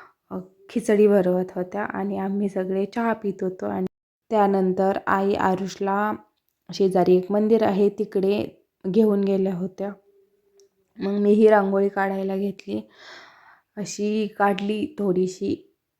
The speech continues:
बारकी छोटीशी रांगोळी. आणि आरुषच्या पप्पांचं इथं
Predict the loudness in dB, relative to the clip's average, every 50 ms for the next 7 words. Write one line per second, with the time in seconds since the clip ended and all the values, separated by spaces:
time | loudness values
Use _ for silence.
0 | _ _ _ _ _ _ _ -4 -2 -2 -2 -2 -6 -8 -8 -4 -4 -6 -4 -4
1 | -6 -6 -4 -4 -2 -2 -2 -2 -2 -2 0 0 0 0 0 -2 -6 _ -18 -20
2 | -20 _ _ _ _ _ -12 -8 -4 -2 0 0 0 -2 -2 -2 -2 -2 -2 -2
3 | -4 -4 -4 -4 -4 -4 -6 -6 -10 -8 -8 -8 -8 -8 -8 -8 -8 -8 -8 -6
4 | -4 -2 0 0 0 -2